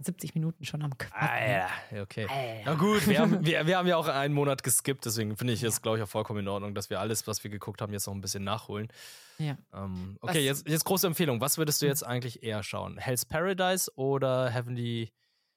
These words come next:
Speaker 2: äh, Delusion?
Speaker 1: Also, ich würd eher Heavenly Delusion gucken, aber, ähm, Hell's Paradise auf jeden Fall auf Nummer zwei. Das sind die beiden, die ich empfehlen würde. Und wenn du irgendwann mal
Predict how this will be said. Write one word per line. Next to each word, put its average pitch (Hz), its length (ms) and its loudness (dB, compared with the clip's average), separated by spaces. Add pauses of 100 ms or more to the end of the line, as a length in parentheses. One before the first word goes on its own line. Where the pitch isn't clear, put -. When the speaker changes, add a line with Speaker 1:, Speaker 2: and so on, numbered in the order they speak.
(180)
Speaker 2:
äh, 110 160 -6
Delusion? 98 560 -6 (640)
Speaker 1:
Also, 185 560 2 (380)
ich 190 160 -4
würd 208 120 -2 (160)
eher 226 320 4
Heavenly 202 280 4
Delusion 196 340 0
gucken, 208 300 -2
aber, 180 540 2 (760)
ähm, 165 420 4
Hell's 180 260 -2
Paradise 175 380 2
auf - 80 -10
jeden 170 140 2
Fall 147 100 0
auf - 100 -6
Nummer 143 220 -2
zwei. - 240 -8 (160)
Das 170 160 0
sind 180 200 2 (300)
die 185 60 2
beiden, 165 300 0
die 156 60 -2
ich 151 80 -6
empfehlen 208 400 2
würde. 185 340 4
Und 165 180 -2
wenn 175 140 2
du 175 120 2 (120)
irgendwann 202 440 4
mal 165 400 2